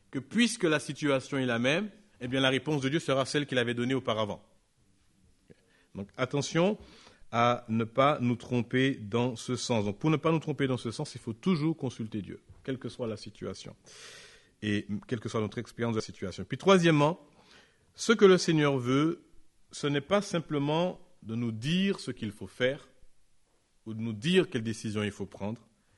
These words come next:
dans telle ou telle situation. Ce que Dieu veut par-dessus tout, c'est nous apprendre à dépendre de lui et à obéir.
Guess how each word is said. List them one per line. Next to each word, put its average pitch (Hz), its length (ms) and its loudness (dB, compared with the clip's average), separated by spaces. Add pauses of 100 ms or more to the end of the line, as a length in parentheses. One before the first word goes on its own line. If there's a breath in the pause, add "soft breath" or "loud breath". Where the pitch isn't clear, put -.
(800)
dans 113 160 0
telle 131 220 2
ou 123 60 0
telle 117 240 0
situation. 110 720 -4 (200)
Ce - 160 -8
que 156 140 -2
Dieu 131 220 2
veut 123 240 0
par-dessus 113 500 -2
tout, 139 320 -6 (540)
c'est - 180 -6
nous 110 240 2
apprendre 151 800 -2
à 107 120 -10
dépendre 113 720 -4
de 104 100 -4
lui 101 440 -4
et 98 100 -6
à 98 100 -4
obéir. 92 480 -8